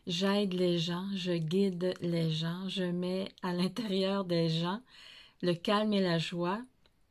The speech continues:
malgré les symptômes, euh, des séquelles d'un traumatisme. C'est que je suis passée par là, j'ai fait le chemin, comme on dit. En quatre-vingt-six, j'ai été,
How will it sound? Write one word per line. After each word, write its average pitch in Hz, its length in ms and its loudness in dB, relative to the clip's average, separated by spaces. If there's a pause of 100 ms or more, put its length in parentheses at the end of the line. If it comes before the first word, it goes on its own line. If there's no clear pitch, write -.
(300)
malgré 180 640 -2
les 170 140 -2
symptômes, 170 680 -4
euh, 156 240 0
des 151 160 -4
séquelles 185 420 -6
d'un 180 140 -4
traumatisme. 175 840 -10 (400)
C'est - 240 -4
que 214 240 0
je 202 220 0
suis 208 400 -6
passée 180 420 -2
par 165 300 -2
là, 165 240 -2 (360)
j'ai 190 380 0
fait - 460 -4
le 170 220 0 (120)
chemin, 185 720 2
comme 202 260 0
on 185 180 0
dit. 170 180 -2
En 175 180 2
quatre-vingt-six, - 1300 -4 (400)
j'ai 196 460 0
été, 196 640 0